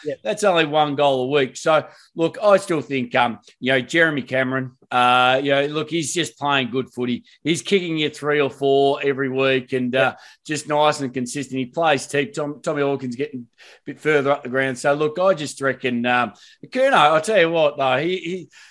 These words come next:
Speaker 2: it's, as you say, it's still a, it's still a race, but I reckon Carlton's got a few harder games. I reckon that, uh, Jeremy Cameron will have probably a few more looks than what, uh,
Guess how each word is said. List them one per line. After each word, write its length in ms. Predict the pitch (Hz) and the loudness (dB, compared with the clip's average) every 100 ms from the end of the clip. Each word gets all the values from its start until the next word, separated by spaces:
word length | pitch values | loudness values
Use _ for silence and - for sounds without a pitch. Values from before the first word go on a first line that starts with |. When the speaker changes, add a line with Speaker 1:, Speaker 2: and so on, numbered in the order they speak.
| - | -2
Speaker 2:
it's, 300 | 175 - - - | -2 -2 -6 -2
as 180 | 214 | -2
you 100 | 175 | -2
say, 200 | 170 160 | 0 2
it's 100 | 143 - | 2 2
still 280 | 226 214 | 2 4
a, 160 | 180 160 - | 4 2 -4
it's 160 | 160 - | -14 -12
still 240 | - 220 | 0 2
a 80 | 190 | 4
race, 480 | 175 208 240 - - - | 4 2 0 -6 -12 -6
but 300 | - 160 - - _ | 0 0 0 -10 _
I 60 | 156 | 0
reckon 280 | 165 156 151 | 2 2 -2
Carlton's 380 | 160 175 175 139 | 0 0 0 -4
got 120 | 160 | -6
a 60 | |
few 220 | 151 165 147 | -6 -6 0
harder 240 | 151 139 | 2 2
games. 360 | 131 139 131 123 | 0 -2 -2 -2
I 60 | |
reckon 380 | 135 135 135 131 | -2 -2 -2 -4
that, 240 | 127 123 | -4 -4
uh, 80 | 135 | -6
Jeremy 340 | 120 151 151 147 | -4 -4 -4 -4
Cameron 380 | 143 143 135 127 | -4 -4 -4 -4
will 140 | 131 | -2
have 180 | 131 120 _ _ | -2 -4 _ _
probably 240 | 165 156 147 | -4 -2 -2
a 60 | |
few 260 | 139 160 165 | -4 -6 -4
more 180 | 147 139 | 0 0
looks 440 | 139 160 - - - | 0 -4 -4 -10 -6
than 140 | 139 | -4
what, 360 | 135 131 131 139 | -2 -2 0 2
uh, 260 | 131 120 | 2 2